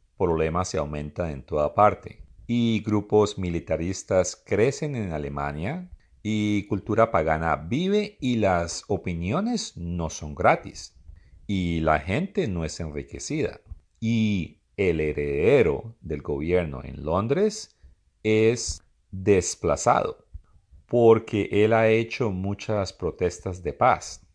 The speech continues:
Esto, pienso yo, sugiere que en el tiempo del fin, el poder alemán se va a levantar y va a eliminar al heredero,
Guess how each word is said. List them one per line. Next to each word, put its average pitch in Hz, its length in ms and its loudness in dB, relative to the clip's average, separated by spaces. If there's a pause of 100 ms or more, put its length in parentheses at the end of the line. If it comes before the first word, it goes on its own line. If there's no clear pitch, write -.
(640)
Esto, 208 760 8
pienso 110 300 2
yo, 98 560 4
sugiere 135 720 0
que 95 720 0 (380)
en 101 240 0
el 92 120 -2
tiempo 95 400 0
del 139 140 2
fin, 107 640 -4 (280)
el 78 200 -6
poder 78 380 0
alemán 101 800 2
se - 440 -2
va 87 240 6
a 101 60 4
levantar 101 800 0
y 95 100 -2
va 82 240 0
a 87 40 2
eliminar 90 840 -4 (300)
al 90 360 2
heredero, 90 840 0